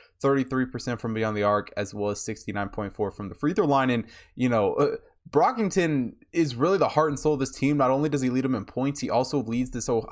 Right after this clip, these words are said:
Iowa State team in rebounds, seven point nine rebounds per game.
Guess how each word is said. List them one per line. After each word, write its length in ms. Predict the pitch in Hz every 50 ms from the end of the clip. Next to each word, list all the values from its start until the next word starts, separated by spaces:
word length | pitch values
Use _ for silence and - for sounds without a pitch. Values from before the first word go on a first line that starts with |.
| - - -
Iowa 280 | 117 120 123 117 113
State 320 | - - - 123 117 - -
team 300 | - 127 123 120 110 - - - - _ _ _ _ -
in 200 | 139 147 147 131
rebounds, 680 | 113 120 135 147 139 151 147 143 143 143 139 - -
seven 300 | - 143 143 147 151 143
point 260 | - - 135 131 113
nine 220 | 117 123 127 123 117
rebounds 500 | 110 117 120 123 127 120 120 123 117 -
per 200 | - 120 113 107
game. 480 | 101 101 113 120 127 131 131 120 -